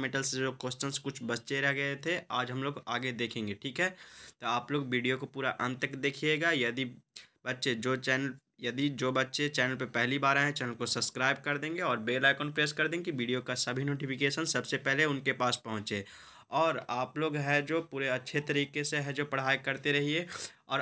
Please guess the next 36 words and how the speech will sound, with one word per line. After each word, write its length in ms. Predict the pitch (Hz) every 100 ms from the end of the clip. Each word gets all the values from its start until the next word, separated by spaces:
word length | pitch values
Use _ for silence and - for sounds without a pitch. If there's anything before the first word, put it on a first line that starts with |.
| 127
आप 220 | 135 156
लोग 140 | 160
को 100 | 156 151
पर 320 | - 147 156
डे 100 | 156
है 140 | 156
जो 80 | 147
लेक्चर 460 | 143 135 - 156 156
मिलेगा, 460 | 139 139 135 120 107 - _ _ _ _ _ _ -
अभी 260 | 120 131 147
है 80 | 143
जो 100 | 143
आप 200 | 143 143
लोग 140 | 139
क्लास 280 | 143 139 139
टेंथ 240 | 143 143 147
का 220 | 143 143
है 120 | 143 147
जो 180 | 147
मिल 340 | 143 143 139 139
रहा 240 | 139 151
है, 80 | 160
क-, 280 | 151 - - -
कल, 340 | 143 151 143 - - - - _
कल 200 | 139 143
से 180 | 151 160
है 180 | 151 151
जो 100 | 147
आपको 360 | 139 135 - 147 151
ट्वेल्थ 440 | 135 143 151 151
और 180 | 123 131
टेंथ 280 | 131 135 127
दोनों 280 | 127 139 143
का 140 | 143
है 140 | 139 139
जो 240 | 156 175